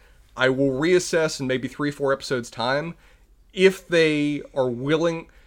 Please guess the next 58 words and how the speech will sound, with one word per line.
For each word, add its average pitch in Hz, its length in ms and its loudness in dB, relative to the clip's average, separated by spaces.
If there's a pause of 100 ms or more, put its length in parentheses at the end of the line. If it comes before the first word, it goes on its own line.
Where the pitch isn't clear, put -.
(640)
My 202 160 8
view 247 140 2
of 233 40 -2
this 190 120 -2
episode 185 320 2
will 147 80 -8
be 135 80 -4
massively 123 440 -4
improved 143 560 -2
if 139 320 -6
they 131 300 -2
don't 143 400 0
just 131 260 -4
say, 131 240 2
"Oh, 160 300 2
it's 156 100 -6
a 143 40 -8
thirty-minute 143 420 0
sitcom. 131 640 0
We're 123 60 -2
not 131 140 -2
gonna 127 120 -4
go 123 140 0
into 120 100 -4
the 120 60 -8
repercussions 117 640 -6
of 98 80 -12
these 110 140 -10
kind 104 160 -8
of 101 80 -6
actions." - 420 -8 (380)
If - 60 -20
they 202 120 10
actually 277 220 2
do 202 160 0
real-world 175 400 -2
repercussions 147 560 -2
and 123 120 -6
go 127 160 -2
through 139 180 -6
how 117 80 -4
these 123 180 -8
characters 123 380 -8
would 104 100 -16
respond 120 480 -6
to 127 160 -2
'em 139 120 -4
and 120 100 -8
their 104 80 -8
coming 123 280 -8
together 120 280 -4
would 117 100 -10
be 113 60 -14
necessary 113 340 -10
to 113 60 -8
make 113 120 -8
it - 60 -16
happen 147 420 -8